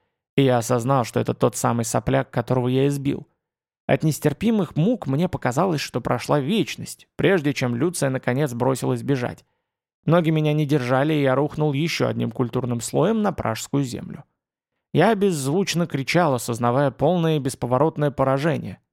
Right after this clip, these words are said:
«Люция, можешь не бежать», — вдруг сказал кто-то. Пальцы от испепеляющей боли разошлись в стороны, как лепестки цветка,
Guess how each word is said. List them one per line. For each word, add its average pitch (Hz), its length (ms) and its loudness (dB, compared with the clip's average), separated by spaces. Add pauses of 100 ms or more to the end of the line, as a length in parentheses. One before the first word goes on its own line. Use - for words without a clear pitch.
(800)
«Люция, 202 640 2 (300)
можешь 175 440 2
не 160 120 2
бежать», — 135 560 0 (200)
вдруг 135 360 0
сказал 127 380 2
кто-то. - 420 -6 (760)
Пальцы 180 360 2
от 165 120 2
испепеляющей 156 760 2
боли 160 260 2
разошлись 143 580 0
в - 60 -10
стороны, 170 480 2
как 143 160 -4
лепестки 143 480 -2
цветка, - 540 -4